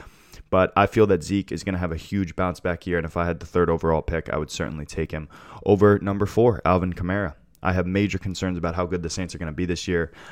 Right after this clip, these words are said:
but I don't have major concerns about how good Alvin Kamara is as a football player. I think that he is the fourth pick in drafts all day long. Number five, Aaron Jones. Aaron Jones finished as a top five running back the last two seasons. Plays next to one of the greatest quarterbacks of all time. The Packers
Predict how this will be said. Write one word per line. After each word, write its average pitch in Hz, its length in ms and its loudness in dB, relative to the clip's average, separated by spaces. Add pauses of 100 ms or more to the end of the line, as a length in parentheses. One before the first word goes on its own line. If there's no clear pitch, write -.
but 80 100 -4
I 90 80 2
don't 107 140 2
have 104 120 2
major 101 240 0
concerns 92 340 -4
about 85 140 -2
how 87 120 0
good 85 220 4
Alvin 82 260 -2
Kamara 80 320 -6
is 78 280 -2
as 76 160 -6
a 69 80 -6
football 82 380 -2
player. 80 400 -2 (280)
I 71 60 -14
think 78 140 -8
that 73 120 -6
he 80 80 -4
is 73 100 -6
the 73 80 -10
fourth 73 320 -6
pick 69 240 -6
in 71 120 -10
drafts 64 320 -6
all 62 180 -4
day 50 140 -8
long. - 340 -8 (400)
Number 127 240 4
five, 98 480 4 (380)
Aaron 156 280 6
Jones. 139 540 0 (100)
Aaron 113 240 -2
Jones 101 300 0
finished 110 260 -4
as 87 100 -6
a 85 60 0
top - 280 -2
five 90 260 0
running 92 220 -2
back 90 240 -2
the 87 80 -6
last 90 280 -2
two 98 140 -4
seasons. 90 640 -6 (840)
Plays 110 200 4
next 110 200 0
to 98 100 -8
one 101 140 0
of 87 80 -4
the 95 80 -4
greatest 95 360 0
quarterbacks 95 440 0
of - 80 -8
all 87 140 0
time. 92 320 -4
The 87 40 -8
Packers 90 440 -2